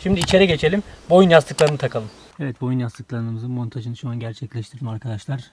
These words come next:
Çok zaten basit bir işlemle yerine takılabiliyor. Koltuk başlıklarını sökebilirsiniz. Sökmeden de takabilirsiniz. Bunlardan internette ya da çoğu aksesuarcıda satılıyor.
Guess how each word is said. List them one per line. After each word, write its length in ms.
Çok 240
zaten 360
basit 220
bir 100
işlemle 520
yerine 280
takılabiliyor. 680
Koltuk 280
başlıklarını 480
sökebilirsiniz. 800
Sökmeden 480
de 60
takabilirsiniz. 800
Bunlardan 400
internette 520
ya 200
da 140
çoğu 320
aksesuarcıda 580
satılıyor. 500